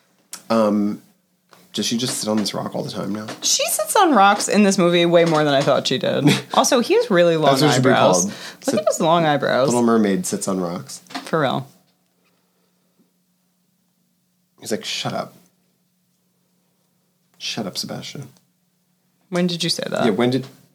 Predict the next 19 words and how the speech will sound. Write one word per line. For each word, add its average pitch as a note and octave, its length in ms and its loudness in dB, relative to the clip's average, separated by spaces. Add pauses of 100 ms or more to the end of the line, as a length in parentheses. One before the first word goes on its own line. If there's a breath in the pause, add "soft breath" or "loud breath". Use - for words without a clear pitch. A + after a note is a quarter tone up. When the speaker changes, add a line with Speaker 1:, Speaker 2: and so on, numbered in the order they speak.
(640)
Speaker 1:
yeah, D3 200 6
<laughs> A3+ 140 4
he's A#3 180 8
like, G3 180 6
"You D#3 100 6 (160)
always D3+ 800 4
say F#3 180 6
that?" F3+ 260 6
Speaker 2:
Oh, F3+ 320 4
always? F#3 640 6
Speaker 1:
<laughs> - 20 -8 (2250 loud breath)
He's C#3 140 -2
like, D3 160 2
"Can - 220 -4
you A#3 60 0
cut - 400 -4
the A#2 80 -4
shit, - 360 -4
Sebastian?" A#2 760 -2